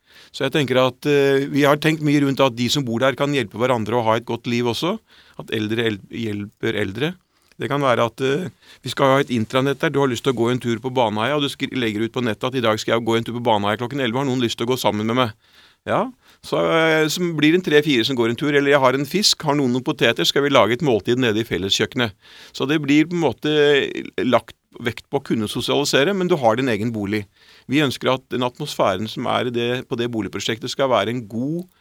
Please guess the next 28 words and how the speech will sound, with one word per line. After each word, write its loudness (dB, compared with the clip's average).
fredfull -2
og -4
glad 0
atmosfære, -2
og -8
det, -2
og, -6
og -4
det -2
mener -4
vi, -6
og -6
det 0
vil -2
vi 0
arbeide -2
for, -2
men -2
det 0
er 0
jo 0
menneskene -4
som -8
er 2
der 0
som -8
skaper 0
den, -2